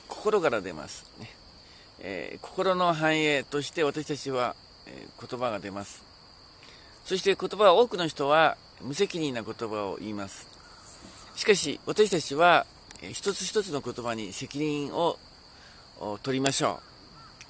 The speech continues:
う。そして私たちの言葉は人にも、人、人にも伝わりますが、天使を通して、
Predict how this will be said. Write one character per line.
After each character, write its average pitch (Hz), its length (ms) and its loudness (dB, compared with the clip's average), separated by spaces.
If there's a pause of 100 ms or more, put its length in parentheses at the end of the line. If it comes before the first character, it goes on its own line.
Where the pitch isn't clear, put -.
(340)
う。 - 20 -8
そ 175 80 -4
し 175 80 0
て 190 60 2
私 226 240 4
た 233 80 0
ち 180 80 -6
の 160 120 0
言 147 260 2
葉 143 180 6
は 170 340 6
人 - 200 4
に 247 100 2
も、 156 280 4 (640)
人、 190 480 4
人 - 220 -2
に 196 80 -2
も 151 120 0
伝 - 220 -2
わ 127 80 4
り 131 60 -4
ま 131 140 -2
す - 120 -8
が、 80 160 -8 (1200)
天 262 160 6
使 185 120 4
を 147 80 6
通 135 220 0
し - 80 -6
て、 - 100 -12